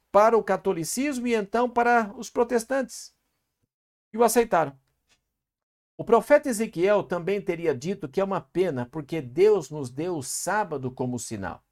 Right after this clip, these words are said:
Ezequiel vinte e doze diz assim: "Também lhes dei os meus sábados para servirem de sinal entre mim e eles, para que soubessem que eu sou o Senhor que os santifica."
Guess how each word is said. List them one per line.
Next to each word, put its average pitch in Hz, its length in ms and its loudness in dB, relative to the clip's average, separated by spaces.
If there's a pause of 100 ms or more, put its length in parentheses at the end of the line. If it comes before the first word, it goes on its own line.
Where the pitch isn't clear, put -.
(640)
Ezequiel 185 540 0
vinte 202 240 -6
e 190 40 -4
doze 196 380 -2
diz 180 160 -10
assim: 160 380 -6
"Também 175 300 -2
lhes 190 200 -6
dei 180 180 -4
os 170 140 -4
meus 196 280 -6
sábados 151 600 -6
para 170 280 -2
servirem 175 560 -6
de 180 100 -8
sinal 175 460 -6
entre 165 260 -8
mim 208 300 -6
e 185 60 -6
eles, 151 440 -8 (380)
para 175 160 0
que 185 160 -4
soubessem 165 800 -4
que 165 320 -4
eu 240 240 8
sou 202 480 -2
o 185 60 -2
Senhor 170 500 -6
que 175 140 -10
os 139 100 -8
santifica." 135 720 -12